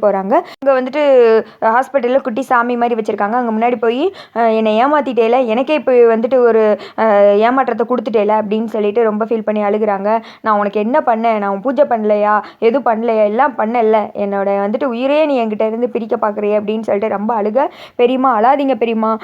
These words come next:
பெரியப்பாவுக்கு ஒண்ணுமே ஆகாது, நீங்க வேணா பாருங்க, அவர் வந்துட்டு எந்திச்சு வருவாரு பெரியம்மா, நீங்க அழாதீங்க" அப்படின்னு சொல்ல, "இல்ல மாயா, என்னால முடியவே இல்ல, அவர் இல்லாத வாழ்க்கை என்னால நினைச்சு கூட பார்க்க முடியாது" அப்படின்னு சொல்ல, "இல்ல, நான் தான் இது காரணம், நான் தான் காரணம், நான் வந்துட்டு அதை சொல்லியிருக்க கூடாதே, நானே அவர் உயிர் போறது காரணமாயிட்டேனே" அப்படின்னு சொல்லிட்டு ரொம்ப ஃபீல் பண்ணி அழுகுறாங்க.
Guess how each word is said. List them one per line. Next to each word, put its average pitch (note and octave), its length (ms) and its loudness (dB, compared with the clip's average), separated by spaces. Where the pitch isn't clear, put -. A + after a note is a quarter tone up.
பெரியப்பாவுக்கு C4+ 440 0
ஒண்ணுமே C4+ 360 2
ஆகாது, B3 260 2
நீங்க G#3+ 160 0
வேணா A#3+ 240 2
பாருங்க, C4 440 4
அவர் G#3 280 2
வந்துட்டு A3+ 260 0
எந்திச்சு C#4 280 -2
வருவாரு C4+ 380 4
பெரியம்மா, G#3+ 460 0
நீங்க G#3+ 240 0
அழாதீங்க" B3+ 380 2
அப்படின்னு A#3 260 0
சொல்ல, A3+ 260 0
"இல்ல A3 240 0
மாயா, A3 280 0
என்னால G#3+ 320 2
முடியவே A#3 360 2
இல்ல, A3+ 140 4
அவர் G#3+ 200 2
இல்லாத A3+ 260 2
வாழ்க்கை A3 300 2
என்னால A3 280 2
நினைச்சு A3 280 -2
கூட B3 120 0
பார்க்க A3 280 0
முடியாது" G#3 300 2
அப்படின்னு G#3 200 -2
சொல்ல, G#3 240 0
"இல்ல, A#3+ 260 2
நான் A3 220 0
தான் C#4+ 120 4
இது B3 140 2
காரணம், A3+ 340 0
நான் G#3 200 -2
தான் C#4+ 140 4
காரணம், B3 400 2
நான் G#3 220 -4
வந்துட்டு A#3+ 120 -4
அதை C4 160 4
சொல்லியிருக்க C4 440 0
கூடாதே, A#3+ 340 2
நானே A3 340 -2
அவர் C#4 200 6
உயிர் B3 240 -2
போறது A#3 340 0
காரணமாயிட்டேனே" A3+ 720 0
அப்படின்னு A3 240 -2
சொல்லிட்டு G#3 340 0
ரொம்ப G#3 220 2
ஃபீல் A3+ 220 -2
பண்ணி G#3+ 180 0
அழுகுறாங்க. G3+ 360 0